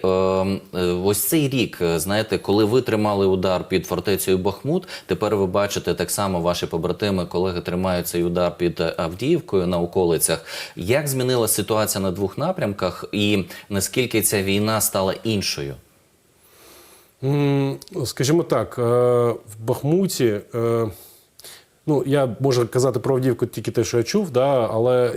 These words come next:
Speaker 2: наскільки я розумію, е, там оці, е, ударні кулаки, які складаються, вони сильно застосовують бронетехніку, е, вони б'ють точково, вони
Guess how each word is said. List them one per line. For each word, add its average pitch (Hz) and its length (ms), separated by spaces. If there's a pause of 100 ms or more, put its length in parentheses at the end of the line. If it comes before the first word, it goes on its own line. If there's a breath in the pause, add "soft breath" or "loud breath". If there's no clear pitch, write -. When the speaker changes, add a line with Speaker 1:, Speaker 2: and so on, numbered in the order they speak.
Speaker 2:
наскільки 120 360
я 151 60
розумію, 123 580 (100)
е, 110 280
там 151 200
оці, 131 360 (920 soft breath)
е, 131 40
ударні 131 680
кулаки, 123 440
які 127 240
складаються, 123 580
вони 117 180
сильно 110 480
застосовують 104 480
бронетехніку, 120 760 (480 loud breath)
е, 120 460
вони 135 220
б'ють 131 260
точково, 123 680
вони 117 520